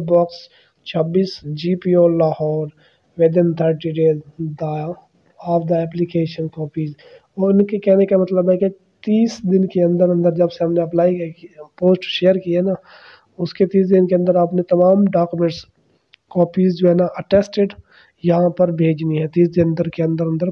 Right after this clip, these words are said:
पहुँच जानी चाहिए। सारी आपने attested भेजनी है, Total documents जो है आपके photo और आईडी कार्ड समेत आपने यहाँ पर address पर भेज देने हैं। कोई भी चीज़ आपकी कम हुई तो आपकी जो है ना application reject कर दी जाएगी उनके कहने के मुताबिक।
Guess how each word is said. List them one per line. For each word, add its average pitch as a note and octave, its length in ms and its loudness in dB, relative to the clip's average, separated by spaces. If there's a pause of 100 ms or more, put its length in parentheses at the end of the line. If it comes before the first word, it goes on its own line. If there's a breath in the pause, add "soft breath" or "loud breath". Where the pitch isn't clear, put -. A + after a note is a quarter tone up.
पहुँच E3 240 2
जानी D#3+ 240 -2
चाहिए। D#3+ 460 -6 (440 soft breath)
सारी G3 380 2
आपने F#3+ 260 2
attested F#3 460 0
भेजनी F#3 280 0
है, F#3 100 4
Total G#3+ 440 0
documents E3+ 440 0
जो D#3+ 120 0
है E3 120 2
आपके D#3 320 -4
photo E3 640 -2
और D#3+ 100 -2
आईडी D#3+ 200 -2
कार्ड D#3+ 260 -2
समेत D#3+ 380 -6 (400 soft breath)
आपने E3 320 -4
यहाँ D#3+ 280 -2
पर F3+ 320 -6
address E3 340 -2
पर E3+ 120 -2
भेज D#3+ 240 -2
देने D#3 260 -4
हैं। D#3 120 -4 (340 loud breath)
कोई G#3+ 200 4
भी G#3+ 140 0
चीज़ G#3 260 0
आपकी F#3+ 300 0
कम G3+ 260 2
हुई G3 160 4
तो F#3 140 -2
आपकी F3 300 -2
जो F3+ 100 0
है F3 60 4
ना F3 100 2
application E3+ 580 -2
reject E3+ 340 0 (100)
कर F#3 160 0
दी F3+ 140 -2
जाएगी F3+ 280 2
उनके F3+ 260 -4
कहने F3 300 -2
के E3+ 80 0
मुताबिक। E3+ 500 -4